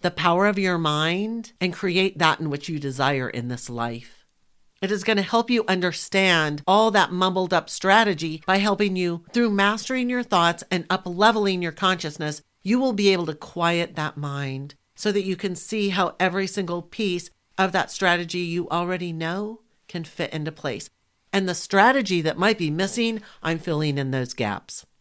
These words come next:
so that you can take that step-by-step proven strategy and create your first fifty K year. Financial frequency is a revolution, an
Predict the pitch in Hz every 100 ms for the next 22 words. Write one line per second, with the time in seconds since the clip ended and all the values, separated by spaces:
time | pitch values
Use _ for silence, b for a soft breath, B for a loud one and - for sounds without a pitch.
0 | _ - 185 175 170 160 156 - 202 208
1 | 170 - - - 196 - 208 202 - 151
2 | - - 208 202 196 - - 180 202 226
3 | 202 247 247 247 - 180 175 185 170 -
4 | 202 175 - - b _ 170 165 - 175
5 | 170 - - - 160 165 151 151 139 131
6 | 113 95 - _ _ _ _ _ _ _
7 | _ _ - 208 240 233 202 - 240 247
8 | 175 147 147 - 147 170 170 _ - 165
9 | 190 165 190 202 202 190 208 226 - 175
10 | 143 131 - - 202 202